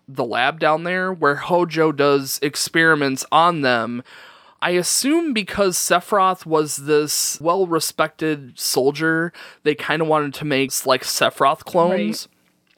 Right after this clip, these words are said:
Speaker 2: So they, he injects them with some more Jenova cells, basically.
Speaker 1: Well, not just Cloud and Zack, but everyone in the village that was wounded, that was still
Speaker 2: Right.
Speaker 1: alive.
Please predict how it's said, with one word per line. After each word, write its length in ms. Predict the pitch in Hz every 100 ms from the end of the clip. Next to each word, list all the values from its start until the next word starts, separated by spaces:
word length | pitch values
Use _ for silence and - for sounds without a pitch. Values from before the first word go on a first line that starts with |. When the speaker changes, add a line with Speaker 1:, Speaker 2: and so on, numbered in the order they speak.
| _
Speaker 2:
So 180 | - 196
they, 340 | 220 208 202
he 220 | 175 226
injects 480 | 202 190 220 214 -
them 200 | 190 196
with 220 | 175 185
some 680 | - - - 180 175 170 165
more 300 | 180 185 180
Jenova 440 | 165 165 170 170 160
cells, 260 | - 160 - - -
basically. 580 | 175 170 165 - 156 165
Speaker 1:
Well, 300 | 220 240 226
not 340 | 196 220 349
just 280 | 427 277 247
Cloud 300 | - 247 208
and 140 | 202 170
Zack, 520 | 208 269 220 156 -
but 260 | 160 151 -
everyone 560 | - 226 254 247 220 208
in 100 | 180
the 100 | 160
village 520 | 143 175 190 156 -
that 240 | 160 147
was 480 | 139 151 147 139 - -
wounded, 800 | 131 135 147 196 202 151 139 131
that 160 | 131 82
was 160 | 131
still 380 | - - 156 143
Speaker 2:
Right. 80 | 131
Speaker 1:
alive. 460 | 131 127 80 76